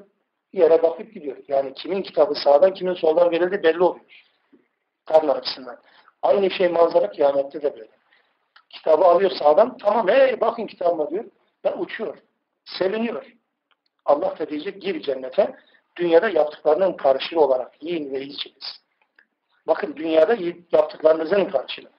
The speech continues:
Efendim yani biz amellerimizi Allah için yapsak daha iyi olmaz mı? E yani cennet için yapınca Allah için olmuyor mu?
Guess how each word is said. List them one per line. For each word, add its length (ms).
Efendim 320
yani 280
biz 240
amellerimizi 640
Allah 260
için 260
yapsak 480
daha 160
iyi 100
olmaz 340
mı? 140
E 80
yani 260
cennet 340
için 200
yapınca 380
Allah 200
için 220
olmuyor 320
mu? 160